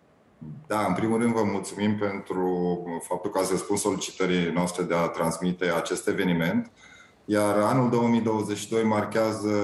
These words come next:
o sută de ani de muncă, de performanță, o sută de ani de pasiune pentru sport. E momentul celor o sută de ani de reușite. Uh, vrem să sărbătorim și noi acest eveniment, să nu-l lăsăm, uh, nemarcat. Uh,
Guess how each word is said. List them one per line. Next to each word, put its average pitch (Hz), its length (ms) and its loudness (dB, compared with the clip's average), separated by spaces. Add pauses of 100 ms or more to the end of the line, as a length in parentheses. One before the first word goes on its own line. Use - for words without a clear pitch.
(260)
o 98 40 0
sută 98 360 -4
de 90 140 0
ani 95 260 2
de 82 300 0
muncă, 127 300 2
de 90 120 2
performanță, 104 760 -2 (600)
o 98 100 -2
sută 95 180 -2
de 98 100 2
ani 101 100 0
de 98 80 2
pasiune 95 460 2
pentru 87 360 -2
sport. 117 520 -2
E 101 560 0 (400)
momentul 113 420 0
celor 107 280 2
o 101 60 2
sută 101 320 -4 (360)
de 98 60 0
ani 104 240 0
de 92 380 0
reușite. 82 800 -2 (440)
Uh, 85 100 -2 (480)
vrem 120 260 2
să 127 220 2
sărbătorim 104 680 0
și 107 240 -2
noi 101 240 2 (340)
acest 104 320 -2
eveniment, 98 520 0
să - 160 -4
nu-l 101 600 2
lăsăm, 98 540 0
uh, 90 360 -2
nemarcat. 98 680 -2
Uh, 120 360 0